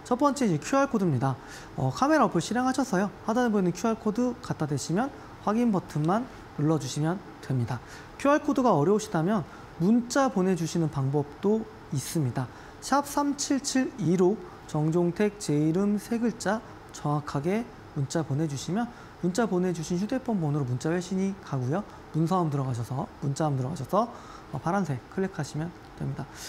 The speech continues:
그리고 노란톡 들어오시는 방법도 채널 추가하신 분들한테만 설명, 푸시 알림 드리니까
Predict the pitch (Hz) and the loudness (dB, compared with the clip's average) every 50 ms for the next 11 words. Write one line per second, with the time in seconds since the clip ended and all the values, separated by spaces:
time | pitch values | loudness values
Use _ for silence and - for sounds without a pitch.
0 | - - - - - 220 208 175 220 233 262 269 269 240 - - - - 262 240 | -12 -12 -14 -2 0 2 4 6 6 6 4 4 2 0 -4 -8 -2 0 0 0
1 | - - - 190 214 214 202 - 202 190 170 - - 160 165 185 208 180 - - | 2 0 2 4 4 4 4 2 0 0 0 0 -2 -2 0 2 0 0 -2 -2
2 | - 214 220 208 190 - - - 185 190 202 190 - - 180 185 180 175 - 175 | -2 0 0 0 -2 -4 -6 -4 -2 -2 -2 -2 -4 -4 -4 -2 -2 -2 -2 -4
3 | 160 - - 156 151 165 165 156 143 - - 147 160 196 214 208 - - - - | -4 -2 -2 -2 -2 0 -2 -2 -2 -4 -4 -2 -2 -2 -2 -4 -8 -12 -18 -18
4 | - - - - - 214 214 208 151 120 - - - - - - 226 - - 220 | -18 -18 -12 -4 0 2 2 2 2 0 -4 -10 -16 -10 -6 -4 -4 -2 0 0
5 | 170 143 147 147 - 143 147 143 135 120 - 135 139 | 2 2 2 0 0 0 0 0 0 -2 -2 -4 -6